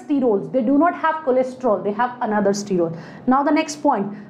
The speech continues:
Biochemical investigation clearly revealed that the cell membrane is having protein and carbohydrate also, right? Oligosaccharides,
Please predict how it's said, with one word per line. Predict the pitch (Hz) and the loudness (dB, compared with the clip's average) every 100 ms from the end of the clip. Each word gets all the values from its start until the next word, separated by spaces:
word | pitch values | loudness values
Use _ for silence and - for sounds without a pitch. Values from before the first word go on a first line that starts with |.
| - | 0
Biochemical | 214 269 349 359 349 359 370 | 2 4 4 2 2 2 2
investigation | 339 330 330 349 311 330 349 330 | 2 0 -2 -2 -2 0 0 2
clearly | 320 311 302 | 4 4 4
revealed | 311 277 302 294 | 2 2 2 2
that | 285 | 0
the | 302 | 0
cell | 294 277 262 | 0 2 2
membrane | 269 262 269 | 2 2 2
is | 262 | 2
having | 254 240 254 | 2 2 2
protein | 254 240 247 247 247 - - - | 0 2 4 4 4 -2 -14 -4
and | 240 247 262 | 0 2 2
carbohydrate | 262 226 247 247 226 220 233 | 2 2 2 2 2 0 2
also, | 214 208 - 226 - - - | 0 0 -4 -8 -10 -20 -4
right? | 226 285 - | 0 0 0
Oligosaccharides, | 254 233 254 254 269 262 226 226 220 | 0 4 4 2 0 -2 0 -2 -4